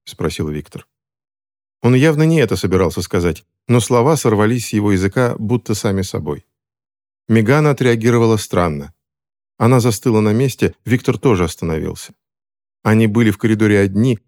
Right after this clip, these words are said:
газовые лампы замигали, как будто кто-то играл с вентилем на трубе. Взгляд тетушки подернулся,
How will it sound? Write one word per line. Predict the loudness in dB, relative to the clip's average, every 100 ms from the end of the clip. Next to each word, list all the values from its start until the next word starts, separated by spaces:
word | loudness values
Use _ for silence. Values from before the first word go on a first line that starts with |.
| _
газовые | -2 0 2 2
лампы | 2 0 0
замигали, | 0 2 2 2 2 0
как | 0 -2
будто | -2 -2 -2
кто-то | -2 0 0
играл | 0 0 0
с | -2
вентилем | -2 -2 -2 -4 -4
на |
трубе. | -4 -4 -4 -6 -10 _ _ _ _ _ _ -8
Взгляд | -2 0 0 0
тетушки | -2 -2 -4
подернулся, | -2 0 2 2 2 -2 -2 -6